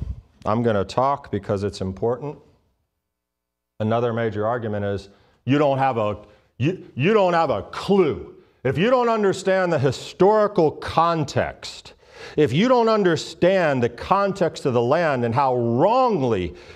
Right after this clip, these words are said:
the Arabs were treated, again, same argument. Israel brought this on themselves,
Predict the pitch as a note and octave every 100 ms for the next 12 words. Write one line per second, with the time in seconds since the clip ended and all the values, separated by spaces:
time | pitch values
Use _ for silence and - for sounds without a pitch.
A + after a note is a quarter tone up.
0 | - C3 C#3+ F3+ F3+ D3+ B2 C3+ B2 -
1 | C3+ B2 F#2 - - _ _ _ _ _
2 | _ _ _ _ _ _ _ _ _ _
3 | _ _ G#2 A2 A#2+ F#2 - - - -
4 | C#3 C#3 B2+ A#2+ G2 E2+ - - _ -
5 | D#3 B2+ D3 C#3+ G#2 A#2+ C#3+ D#3+ D#3+ D#3
6 | - C#3+ C#3 C3+ B2 A2+ B2 A2+ F#2 D#2
7 | - -